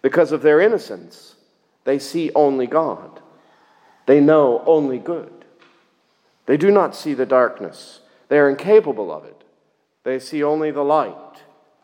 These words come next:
While they were murdered by an evil king, they received the palm and crown of the martyr as innocent children, and what did they do with them?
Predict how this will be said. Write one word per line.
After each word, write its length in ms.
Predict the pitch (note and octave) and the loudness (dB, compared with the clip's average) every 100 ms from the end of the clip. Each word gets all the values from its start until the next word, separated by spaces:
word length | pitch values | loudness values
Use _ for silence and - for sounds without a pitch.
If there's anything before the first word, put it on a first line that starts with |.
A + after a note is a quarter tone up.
| _ _ _ _ _ _ _ - | _ _ _ _ _ _ _ -2
While 160 | A#2 | 2
they 120 | B2 C#3+ | 4 4
were 140 | C#3 | 4
murdered 400 | C#3+ D#3+ C3+ A#2+ | 2 2 0 -2
by 160 | B2+ C3 | 0 0
an 120 | B2 | -2
evil 240 | C#3 B2+ | -4 -4
king, 580 | B2 D#3+ D3+ A#2+ G#2 G#2 _ _ _ _ _ _ _ _ _ _ | -6 -8 -8 -8 -12 -18 _ _ _ _ _ _ _ _ _ _
they 120 | B2 | 0
received 480 | C3+ C3 D3+ D3 C3 | 0 -2 -4 -4 -4
the 80 | C#3+ | -8
palm 380 | D3 C#3+ C#3 C#3 | -4 -2 -2 -4
and 120 | C3 | -8
crown 360 | D3 C3 C3 | -8 -6 -6
of 100 | C3 | -8
the 60 | B2 | -8
martyr 520 | B2 B2+ A#2 G2 F2+ - _ _ - | -6 -4 -4 -8 -14 -20 _ _ -14
as 260 | G#2 - _ | -14 -14 _
innocent 500 | C3+ C#3 C3+ C3 C3 | -10 -10 -10 -14 -14
children, 480 | - C#3+ C3+ C3 B2+ | -10 -8 -6 -8 -10
and 220 | - A#2+ | -12 -10
what 180 | C3+ C3+ | -12 -10
did 160 | C3 | -12
they 140 | A#2+ A#2 | -10 -10
do 200 | C#3 D#3 | -12 -12
with 180 | D3 C#3 | -14 -12
them? 400 | C3 C3 B2+ | -14 -14 -20